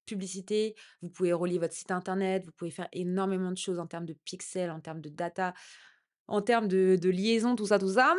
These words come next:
de formulaires, de contacts, de génération de leads, de prospects qualifiés, et cetera. Enfin bref, la plateforme Meta, c'est numéro un.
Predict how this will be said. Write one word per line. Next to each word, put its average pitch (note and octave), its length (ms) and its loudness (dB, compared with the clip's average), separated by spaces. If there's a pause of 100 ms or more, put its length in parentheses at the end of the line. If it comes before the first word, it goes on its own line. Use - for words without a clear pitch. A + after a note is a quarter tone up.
de G#3+ 140 4
formulaires, A#3+ 880 2
de F#3 240 -2
contacts, C#4+ 720 0
de F3 300 -4
génération F3+ 540 -6
de D3 120 -10
leads, F#3+ 460 -4
de D3+ 80 -12
prospects F3 400 -12
qualifiés, D#3+ 360 -10
et - 40 -14
cetera. F3+ 300 -8
Enfin F#3 160 -8
bref, F3+ 320 -6
la F3 120 -8
plateforme F3 320 -6
Meta, F3+ 360 -2
c'est E3 420 -8 (880)
numéro F#3+ 500 2
un. C3+ 120 -10